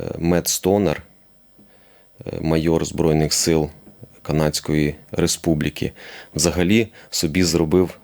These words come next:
е, татуїровку, е, з нашим тризубом. Е, також з тризубом зробив татуїровку воєнний аташе Литовської Республіки,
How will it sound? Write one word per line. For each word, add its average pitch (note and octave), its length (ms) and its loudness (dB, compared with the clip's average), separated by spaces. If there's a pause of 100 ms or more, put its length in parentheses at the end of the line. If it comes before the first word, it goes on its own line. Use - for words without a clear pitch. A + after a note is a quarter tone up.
(160)
е, - 40 -4 (180)
татуїровку, E2+ 920 0 (440)
е, - 120 -12
з - 260 -6 (300)
нашим D#2+ 400 0
тризубом. D#2 680 0 (640)
Е, - 40 0
також - 460 -2
з - 100 -6
тризубом F2 600 2
зробив E2+ 360 0
татуїровку E2 1040 0
воєнний E2+ 440 2
аташе D#2 640 0
Литовської - 500 -2
Республіки, - 640 -4